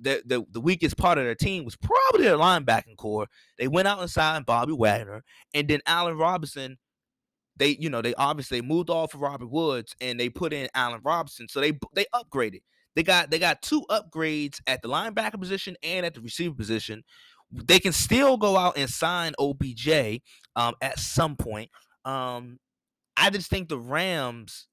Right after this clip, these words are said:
i-, it's similar to, kind, s-, kinda similar, similar to San Francisco.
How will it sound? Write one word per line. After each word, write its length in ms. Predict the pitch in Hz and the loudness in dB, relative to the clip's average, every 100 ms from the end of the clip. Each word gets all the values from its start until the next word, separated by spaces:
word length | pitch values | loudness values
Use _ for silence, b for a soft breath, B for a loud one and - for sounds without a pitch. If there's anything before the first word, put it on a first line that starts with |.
| - | -8
i-, 220 | 139 117 92 - | -8 -8 -12 -16
it's 140 | 165 | -10
similar 420 | - 233 233 226 214 | -6 -2 0 0 -2
to, 180 | 196 175 | -2 -4
kind, 280 | 202 208 - | -4 -6 -8
s-, 160 | - 247 | -12 -8
kinda 240 | - 392 415 | -4 -4 -2
similar, 400 | 302 262 208 185 - | -4 -4 -6 -10 -8
similar 420 | - 233 202 190 | -4 -2 -2 -4
to 360 | - 170 165 151 | -4 -2 -2 -2
San 240 | 180 175 | -2 -2
Francisco. 560 | 160 - 147 107 - | -4 -6 -6 -6 -12